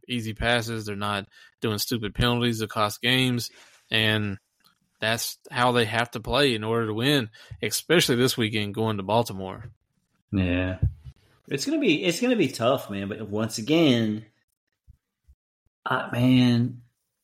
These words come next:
Speaker 2: if I was to put money on it, it ain't gonna, it ain't gonna be on Baltimore. I feel like Baltimore
Speaker 1: Yeah.
Speaker 2: has the, has a, has the better shot.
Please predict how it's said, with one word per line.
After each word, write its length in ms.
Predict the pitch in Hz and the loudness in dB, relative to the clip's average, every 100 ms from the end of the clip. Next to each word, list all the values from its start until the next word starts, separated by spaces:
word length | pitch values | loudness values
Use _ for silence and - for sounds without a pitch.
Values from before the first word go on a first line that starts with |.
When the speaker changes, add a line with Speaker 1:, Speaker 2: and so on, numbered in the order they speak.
| _ | _
Speaker 2:
if 100 | 123 131 | -4 0
I 60 | |
was 120 | 139 | 0
to 80 | 135 | 0
put 160 | 127 127 | -4 -2
money 280 | 117 120 117 | -2 -2 -2
on 160 | 113 | -2
it, 180 | 107 104 | 0 0
it 40 | |
ain't 180 | 104 107 | 0 0
gonna, 120 | 104 101 | 0 0
it 80 | |
ain't 200 | 104 104 | 0 0
gonna 120 | 110 104 | 0 2
be 80 | |
on 140 | 131 135 | 2 4
Baltimore. 580 | 107 131 101 98 92 - _ _ _ _ _ _ _ - | 2 2 0 -2 -4 -8 _ _ _ _ _ _ _ -6
I 60 | |
feel 120 | 120 151 | 0 2
like 120 | 139 | 2
Baltimore 400 | 131 131 127 135 | 2 0 2 4
Speaker 1:
Yeah. 120 | 131 | 6
Speaker 2:
has 80 | 117 | 4
the, 140 | 117 | -2
has 220 | 117 127 113 | 0 0 0
a, 140 | 117 | 0
has 200 | 120 110 | 0 0
the 100 | 107 | -2
better 200 | 104 107 | 0 -2
shot. 420 | 95 123 143 170 | 0 0 0 -2